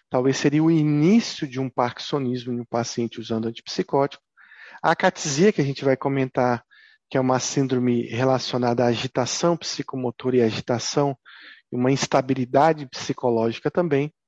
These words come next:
e as distonias, tanto a aguda quanto a crônica, que também vão ser objetivos dessa aula pra gente comentar uma por uma. Mas, com certeza,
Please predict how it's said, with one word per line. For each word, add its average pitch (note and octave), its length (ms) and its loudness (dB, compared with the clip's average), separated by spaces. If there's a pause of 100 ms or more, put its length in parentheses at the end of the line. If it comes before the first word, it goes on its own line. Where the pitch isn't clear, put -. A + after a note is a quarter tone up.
(360)
e F3+ 80 4
as E3+ 200 6
distonias, D#3 760 2
tanto F3 300 0
a F3 60 2
aguda C#3 440 0
quanto - 280 -2
a F#3 60 0
crônica, D3 420 -2
que - 120 -20
também C#3+ 300 0
vão D3 180 0
ser C#3+ 320 0 (540)
objetivos C3+ 960 -2
dessa B2 360 2
aula B2+ 300 4
pra - 140 -6
gente B2+ 240 -8
comentar B2+ 440 -6
uma B2 160 -6
por C3+ 200 -8
uma. G#2+ 220 -16 (640)
Mas, G3 360 2
com A3 260 2
certeza, E3+ 840 2